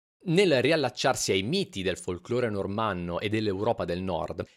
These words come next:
l'intento di Grant Morrison e Dan Mora è quello di realizzare una sorta di Santa Claus Year One,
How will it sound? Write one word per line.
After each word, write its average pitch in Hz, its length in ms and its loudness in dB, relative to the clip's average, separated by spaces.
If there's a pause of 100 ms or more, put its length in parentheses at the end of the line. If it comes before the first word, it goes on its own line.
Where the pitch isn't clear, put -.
l'intento 127 580 -2
di 90 120 -8
Grant 120 300 0
Morrison 90 500 -4
e 87 60 -4
Dan 123 160 -2
Mora 87 400 -4
è - 140 0
quello 98 240 0
di 101 100 -4
realizzare 98 680 -2
una 98 200 -2
sorta 92 400 -4
di 90 200 -8
Santa 117 580 -4
Claus 82 600 -2
Year 98 340 -2
One, 82 400 -2